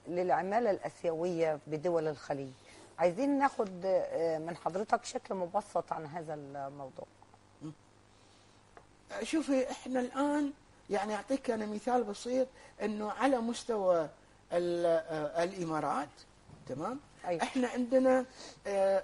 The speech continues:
Speaker 2: الكهربائيين والنجارين والسباكين جميعهم من جنسية واحدة، بنغال-، بنغلاديش.
Speaker 1: أيوة.
Speaker 2: جميل.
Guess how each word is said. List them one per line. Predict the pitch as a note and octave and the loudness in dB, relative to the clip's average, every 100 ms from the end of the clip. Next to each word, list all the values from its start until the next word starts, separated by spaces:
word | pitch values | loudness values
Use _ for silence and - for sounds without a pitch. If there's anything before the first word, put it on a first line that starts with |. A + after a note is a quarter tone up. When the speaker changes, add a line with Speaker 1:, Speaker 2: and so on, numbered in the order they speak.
| G3+ | 0
Speaker 2:
الكهربائيين | F3+ - B3+ A#3 B3 A3+ F#3 G3 D#3+ C3 B2+ - - _ - _ | -8 -6 -4 2 2 4 2 0 -2 -2 -6 -18 -20 _ -20 _
والنجارين | E3 F3+ F3 G#3 A3+ G3+ D3+ C#3+ B2+ C3+ - | 6 10 10 8 0 2 2 0 -4 -10 -6
والسباكين | G#3+ - B3 A3+ A3 - A3+ A#3 | -2 2 2 4 2 2 -2 -2
جميعهم | G#3 C4 D#4 D4 B3 C#4 A#3 | 4 4 4 -2 -2 -2 -2
من | G#3 | -2
جنسية | G#3+ - A#3 | -2 0 2
واحدة، | A#3 A#3+ B3 G3+ | 2 0 -2 -2
بنغال-، | G3 F3+ C#3+ C3+ B2 | -2 -2 0 0 0
بنغلاديش. | E3+ D3 C3+ B2+ - - - - A#2+ A#2+ A2+ | -4 -2 -4 -6 -12 -14 -20 -20 -18 -16 -6
Speaker 1:
أيوة. | F3+ E3+ D#3+ - - | -4 -4 -6 -12 -8
Speaker 2:
جميل. | E3 | -8